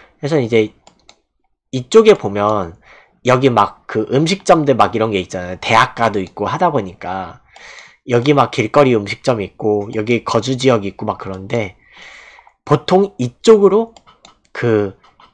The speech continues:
야구 보러 오는 사람들이 여-, 여-, 여기, 여기서 막 먹을 거 먹고 여기, 여기서 막 늦게까지 막 술 마시고 막 그러는 사람들 많아요. 음. 이쪽에는 뭐가 없거든.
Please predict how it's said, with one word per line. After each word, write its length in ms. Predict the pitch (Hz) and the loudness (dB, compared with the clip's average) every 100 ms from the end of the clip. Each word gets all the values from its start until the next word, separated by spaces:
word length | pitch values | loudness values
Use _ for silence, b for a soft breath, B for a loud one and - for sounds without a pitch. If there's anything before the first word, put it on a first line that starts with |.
| - 92 _ - | -20 -20 _ -2
야구 300 | 107 - 233 | -2 0 2
보러 240 | 285 262 | 4 4
오는 220 | 233 185 | 2 0
사람들이 480 | 160 156 151 135 104 | -4 -6 -4 -4 -4
여-, 100 | 90 - - | -6 -10 -4
여-, 200 | 113 117 - 110 | -4 -4 -8 -4
여기, 360 | 107 113 104 _ _ - | -4 -4 -8 _ _ -2
여기서 300 | 110 123 127 | -2 -2 -2
막 240 | 117 - - | -4 -4 -6
먹을 240 | 107 135 | 0 0
거 160 | 127 113 | 0 -4
먹고 520 | 92 - 101 98 107 - | -4 -8 -6 -6 -8 -6
여기, 300 | 110 113 127 B B 113 | -4 -2 -6 B B -2
여기서 260 | 117 131 | 0 0
막 160 | 110 104 | 0 -2
늦게까지 440 | 107 - 127 117 107 | -2 -6 -4 -4 -2
막 160 | 101 | -4
술 160 | - 220 | -4 -2
마시고 340 | 190 - 120 | -2 -4 -6
막 160 | 104 - | -6 -6
그러는 480 | 104 101 107 104 104 | -8 -6 -6 -8 -10
사람들 380 | - 127 120 | -8 -8 -8
많아요. 460 | 98 76 85 76 - _ _ _ _ _ _ _ _ | -10 -12 -14 -20 -20 _ _ _ _ _ _ _ _
음. 220 | 104 92 - _ _ _ b b b b b _ _ _ _ _ _ - | -16 -16 -18 _ _ _ b b b b b _ _ _ _ _ _ -6
이쪽에는 500 | 147 254 262 247 170 | 0 4 6 6 2
뭐가 180 | 101 104 | -2 -4
없거든. 360 | - 180 131 | -4 -6 -6